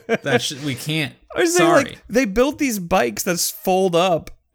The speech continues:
Speaker 1: 'cause they're supposed to be small and they're still, like, a small suitcase. And
Speaker 2: Can
Speaker 1: they're
Speaker 2: I
Speaker 1: like,
Speaker 2: talk to you
Speaker 1: "Just,
Speaker 2: about
Speaker 1: let's,
Speaker 2: something?
Speaker 1: let's just fucking get on a goddamn, like, rollerblades."
Speaker 2: Can I talk to you about something?
Speaker 1: Please.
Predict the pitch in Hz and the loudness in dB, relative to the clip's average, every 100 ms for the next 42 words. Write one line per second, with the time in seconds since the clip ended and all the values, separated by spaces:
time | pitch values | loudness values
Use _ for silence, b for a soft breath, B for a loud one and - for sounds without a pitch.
0 | _ 165 175 151 156 165 160 - 151 151 | _ -6 -2 0 -2 -2 -2 0 2 4
1 | 170 139 143 139 - - 147 147 139 131 | 4 4 2 2 0 0 2 2 2 0
2 | - 139 143 - - 139 185 - 107 120 | 0 0 0 0 0 -2 -2 -2 -2 -2
3 | - - b b b 170 523 - 480 440 | -2 -6 b b b 2 4 4 2 2
4 | 480 453 440 427 539 440 427 440 415 403 | 2 2 2 0 0 -2 -2 -2 -2 -2
5 | 392 - 359 359 359 320 320 311 311 285 | -2 -2 -2 0 0 0 2 0 0 -2
6 | - 269 262 262 285 262 254 254 240 240 | -2 -2 0 0 -2 -2 -4 -4 -6 -10
7 | - - 165 226 370 302 175 151 214 247 | -20 -16 -2 0 0 0 0 0 0 -2
8 | - - _ _ _ - - 359 - 359 | -4 -6 _ _ _ -18 -10 -6 -2 -2
9 | 359 381 349 311 311 330 339 170 196 127 | -2 -4 -2 -2 -4 -8 -6 -6 -4 -6
10 | - | -10